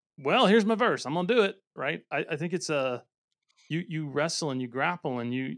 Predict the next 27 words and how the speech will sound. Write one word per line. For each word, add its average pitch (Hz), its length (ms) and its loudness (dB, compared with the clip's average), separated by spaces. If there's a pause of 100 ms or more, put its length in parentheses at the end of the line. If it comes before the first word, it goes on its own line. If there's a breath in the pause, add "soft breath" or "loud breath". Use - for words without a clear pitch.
you 123 180 -6
look 135 320 -6
and 123 140 -2
you 120 80 -6
see, 165 320 -6
man, 131 180 -4
it - 100 -10
seems 165 460 -4
that 131 200 -6
the 117 100 -4
word 127 200 -4
of 117 140 -8
God 131 340 -4
is 113 140 -10
consistent - 840 -6
in 120 380 -4 (420)
valuing 139 720 0
human 127 380 -4
life 143 520 -10 (720)
in 123 60 -16
such - 240 -10
a 107 40 -20
way 190 220 -6
that, - 140 -10
man, 139 180 -6
when 123 140 -8
we're 214 240 -4